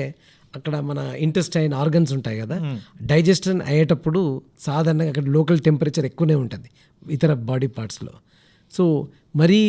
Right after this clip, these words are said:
Speaker 1: చేతులు కాళ్ళు చూసారనుకోండి, అది ఎక్స్‌పోజ్డ్ ఏరియాస్ కాబట్టి బాడీలో లోపట ఉష్ణోగ్రత ఏదైతే ఉందో అది కరెక్ట్గా ఏర్పడాలంటే సాధారణంగా మెడ పైన, తర్వాత సంకలో
Speaker 2: మ్మ్.
Speaker 1: చెక్ చేయడము, ఇది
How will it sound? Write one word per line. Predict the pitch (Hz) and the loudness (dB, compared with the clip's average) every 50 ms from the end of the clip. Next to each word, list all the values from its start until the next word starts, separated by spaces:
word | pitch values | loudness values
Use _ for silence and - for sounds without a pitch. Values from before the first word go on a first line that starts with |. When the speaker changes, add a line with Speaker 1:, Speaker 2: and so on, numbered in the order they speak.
| 196 - - - | 2 0 -4 2
Speaker 1:
చేతులు | - 175 180 180 185 180 | 4 4 4 4 2 0
కాళ్ళు | 185 - 165 165 175 165 | 0 2 2 4 4 4
చూసారనుకోండి, | 156 - 165 151 - 165 143 127 123 123 120 127 123 120 123 | 2 0 -2 0 0 -2 -2 -2 -4 -6 -6 -6 -6 -6 -4
అది | 131 139 | -2 -2
ఎక్స్‌పోజ్డ్ | 147 123 117 - 175 175 175 151 147 | -2 -4 -4 -2 0 0 2 2 2
ఏరియాస్ | 156 151 151 151 151 143 123 127 | 2 4 4 4 2 2 0 -4
కాబట్టి | 123 127 127 123 120 107 113 - 196 220 - _ _ _ _ _ _ _ _ - | -6 -4 -4 -4 -6 -6 -6 -8 -8 -8 -10 _ _ _ _ _ _ _ _ -8
బాడీలో | 110 127 135 147 165 170 180 175 180 | -6 -2 0 2 4 4 6 6 6
లోపట | 165 151 156 160 156 - 147 160 | 6 6 4 4 2 2 0 0
ఉష్ణోగ్రత | 160 156 151 - 131 117 - 165 160 151 139 151 151 - - | 0 0 -2 -4 -6 -4 -2 -2 0 0 0 -2 -2 -2 -2
ఏదైతే | 143 131 135 147 147 147 143 147 147 | -2 0 0 0 0 0 -2 -2 -2
ఉందో | 135 127 135 139 127 131 160 208 - _ _ _ _ _ | -2 -2 -2 -4 -4 -4 -8 -8 -10 _ _ _ _ _
అది | 135 139 151 | -6 -6 -4
కరెక్ట్గా | - - 151 165 156 147 165 160 160 | -2 0 0 0 0 -2 -2 -2 0
ఏర్పడాలంటే | 143 139 143 143 - - 143 131 131 127 123 131 139 165 | 0 0 0 -2 -2 -4 -4 -4 -4 -6 -6 -6 -8 -8
సాధారణంగా | 156 - 156 143 151 180 180 180 180 156 151 151 151 151 151 175 190 185 _ _ _ _ _ _ _ | -8 -8 -6 -4 -2 0 0 0 0 0 0 -2 -4 -4 -6 -6 -8 -10 _ _ _ _ _ _ _
మెడ | 143 143 151 156 | 2 4 6 6
పైన, | 160 - - 131 123 120 120 123 - - - - _ _ _ _ _ | 4 4 2 -2 -2 -2 -4 -6 -10 -12 -18 -20 _ _ _ _ _
తర్వాత | - 135 139 - - 131 - - - - - - | -6 -6 -6 -6 -8 -12 -12 -12 -16 -20 -20 -14
సంకలో | - - 160 160 147 143 127 120 - - - - | -4 0 0 0 0 0 -4 -4 -8 -12 -12 -8
Speaker 2:
మ్మ్. | 143 127 117 101 - _ _ _ _ _ _ _ _ _ _ _ | -6 -6 -6 -8 -10 _ _ _ _ _ _ _ _ _ _ _
Speaker 1:
చెక్ | - 143 120 120 147 | -4 -4 -2 -2 -2
చేయడము, | 131 120 120 113 110 - - _ _ _ _ _ _ _ - | -2 -2 -4 -6 -8 -10 -14 _ _ _ _ _ _ _ -2
ఇది | 156 123 120 - | -2 -2 -2 -8